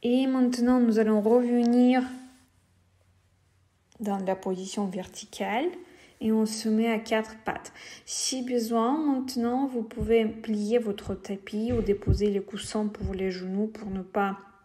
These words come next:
euh, leur faire mal. On va commencer à soulever chaque jambe vers le côté avec les genoux pliés. On pousse le genou vers le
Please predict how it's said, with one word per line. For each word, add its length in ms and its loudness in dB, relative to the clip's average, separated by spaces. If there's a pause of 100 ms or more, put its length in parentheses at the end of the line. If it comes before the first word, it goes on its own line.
(720)
euh, 460 -8
leur 140 -12
faire 280 -10
mal. 360 0 (640)
On 320 0
va 160 4
commencer 580 0
à 120 2
soulever 920 0 (420)
chaque 420 -4
jambe 280 0
vers 220 -6
le 140 -4
côté 340 -4
avec 260 -4
les 120 -6
genoux 300 -4
pliés. 380 -6
On 140 0
pousse 380 -10
le 100 4
genou 300 2
vers 420 -2
le 80 0